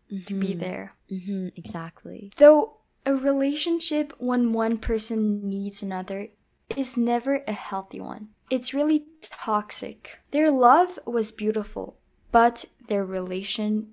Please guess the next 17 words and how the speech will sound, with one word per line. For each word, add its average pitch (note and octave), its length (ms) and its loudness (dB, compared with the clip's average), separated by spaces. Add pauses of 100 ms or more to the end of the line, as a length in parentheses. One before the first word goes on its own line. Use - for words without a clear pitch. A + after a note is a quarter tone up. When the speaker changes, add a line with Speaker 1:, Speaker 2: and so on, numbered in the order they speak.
Speaker 1:
was F#3+ 340 -12
toxic. - 720 -18 (580)
Speaker 2:
Yes, F3 460 -10
Speaker 1:
If - 120 -20
it - 20 -20 (240)
Speaker 2:
definitely. A3 360 0
Speaker 1:
makes F#3+ 220 -8
sense. - 460 -12
Speaker 2:
Mm-hmm, G#3 320 -8 (280)
mm-hmm, F#3 320 -6
definitely, E3 640 -10
it - 140 -8
does. D#3+ 300 -10 (100)
Okay, B3+ 340 0
well, A#3 520 4
guys, A#3+ 400 2
I G#3+ 320 0